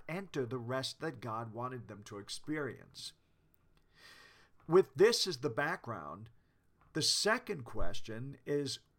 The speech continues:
what can keep us from entering the rest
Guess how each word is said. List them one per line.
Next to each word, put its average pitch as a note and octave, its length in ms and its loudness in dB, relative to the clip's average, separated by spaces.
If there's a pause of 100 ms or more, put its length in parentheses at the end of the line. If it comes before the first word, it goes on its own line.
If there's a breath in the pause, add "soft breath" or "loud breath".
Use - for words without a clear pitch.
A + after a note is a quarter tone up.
(340)
what C#3 400 -2
can G3 180 -6
keep E3 380 -6
us D3 140 -4
from B2 340 -8
entering D3+ 500 -6
the B2+ 80 -2
rest A#2 540 -8